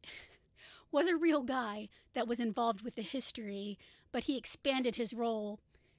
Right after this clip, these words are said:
and basically made him, like, um, the narrator of the book.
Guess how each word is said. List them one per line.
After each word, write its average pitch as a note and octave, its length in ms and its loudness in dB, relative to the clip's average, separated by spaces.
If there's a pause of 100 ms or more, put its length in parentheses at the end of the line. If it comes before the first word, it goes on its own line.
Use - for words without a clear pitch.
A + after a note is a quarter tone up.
(140)
and A#3 160 2
basically A#3 420 2
made G#3+ 260 0
him, A3+ 220 -2
like, G#3 400 -6 (600)
um, A3 300 -4 (420)
the B3 80 -2
narrator A3+ 480 -2
of A3 80 -4
the A3+ 60 -8
book. A3 320 -2